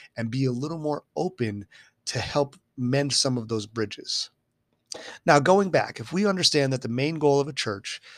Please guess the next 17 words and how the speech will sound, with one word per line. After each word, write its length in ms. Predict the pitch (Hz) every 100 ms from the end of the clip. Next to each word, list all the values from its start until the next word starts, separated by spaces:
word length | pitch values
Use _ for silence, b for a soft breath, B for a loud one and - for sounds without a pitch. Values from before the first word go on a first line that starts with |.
| B -
uh, 320 | 107 98 - -
Christian 320 | - - 110
church, 380 | - 104 104 -
should 240 | - 127 107
be 140 | 123
to 200 | 120 120
draw 420 | 101 127 127 139 127 b b b b
individuals 520 | 135 131 123 117 120 -
closer 360 | - 117 -
to 80 | 123
Christ, 640 | - 95 90 107 - - _ _ B B B _
and 140 | 110 120
looking 260 | 139 156
at 80 | 135
some 180 | - 135
of 120 | 110
those 300 | 117 117 -